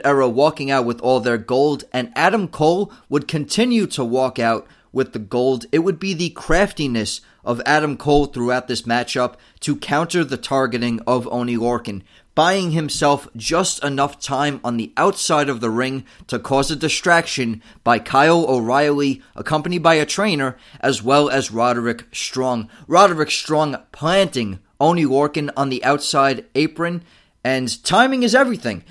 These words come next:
because just after that vicious assault by Roderick Strong, Kyle O'Reilly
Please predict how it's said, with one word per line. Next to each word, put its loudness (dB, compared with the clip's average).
because 2
just 0
after 2
that 0
vicious -2
assault -2
by 4
Roderick 4
Strong, -2
Kyle 6
O'Reilly 2